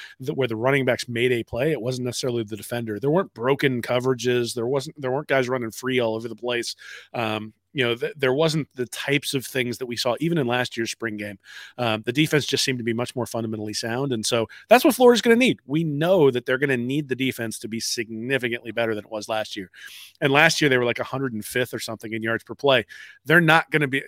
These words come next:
like, seventieth isn't gonna be good enough. Fiftieth might not even be good enough. But if they can get into that twenty or thirty range, one, I think Austin Armstrong will have done a really nice job. I think he's probably gonna end up in the fifty to sixty range, somewhere in there. Um, but if he ends up in the twenty to thirty,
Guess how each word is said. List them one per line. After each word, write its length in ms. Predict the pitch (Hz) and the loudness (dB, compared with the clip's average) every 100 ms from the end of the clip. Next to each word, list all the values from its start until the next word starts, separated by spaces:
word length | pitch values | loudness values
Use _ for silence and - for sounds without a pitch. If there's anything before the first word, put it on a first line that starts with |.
| - | -4
like, 180 | 135 131 - | -2 -2 0
seventieth 640 | - 160 160 151 131 113 | 4 6 6 4 2 2
isn't 180 | 127 123 | 0 -2
gonna 140 | 123 | -4
be 80 | 110 | -4
good 160 | 110 110 | -2 -4
enough. 240 | 92 - | -8 -18
Fiftieth 560 | - 185 - 131 104 - | 0 0 0 -4 -4 -6
might 160 | 113 | -6
not 120 | 113 | -2
even 140 | 113 107 | -4 -4
be 100 | 107 | -6
good 160 | 107 | -6
enough. 280 | 98 85 - - - - | -8 -16 -20 -20 -20 -6
But 80 | 127 | -2
if 80 | |
they 100 | 117 | 2
can 120 | 170 185 | 2 4
get 100 | 180 | 2
into 140 | 160 | 2
that 180 | 123 123 | 2 0
twenty 320 | - 139 139 | -4 -4 -2
or 100 | 113 | -4
thirty 360 | - 156 156 110 | -2 -2 0 -2
range, 260 | 107 104 | -6 -6
one, 220 | 127 156 | 0 2
I 40 | 127 | 2
think 160 | 123 | -2
Austin 300 | 120 120 117 | -2 -4 -4
Armstrong 380 | 117 123 - 107 | -8 -8 -6 -6
will 80 | 110 | -6
have 80 | 104 | -6
done 100 | 107 | -8
a 60 | |
really 200 | 104 107 | -6 -8
nice 220 | 104 98 - | -8 -12 -4
job. 360 | - 131 107 92 - - - | 2 2 2 -4 -20 -20 -4
I 80 | 151 | 2
think 120 | 180 | 2
he's 100 | 170 | 2
probably 300 | 139 139 143 | 2 2 2
gonna 120 | 139 | 2
end 100 | 139 | 0
up 120 | 139 | 0
in 40 | 127 | -2
the 60 | |
fifty 300 | - 120 113 | -4 -6 -4
to 40 | 110 | -6
sixty 360 | 120 - 135 | -8 -8 -6
range, 240 | 135 139 127 | -2 -2 -4
somewhere 280 | 113 110 | -6 -8
in 60 | 104 | -6
there. 240 | 110 123 - - - - | -4 -4 -6 -18 -20 -4
Um, 220 | 120 104 | -2 0
but 100 | 127 | -2
if 80 | 123 | 2
he 80 | |
ends 140 | 143 160 | 2 2
up 100 | 160 | 0
in 60 | |
the 60 | 135 | -2
twenty 300 | - 135 117 | -2 -2 -2
to 100 | 101 | -4
thirty, 380 | - 165 131 | 0 4 4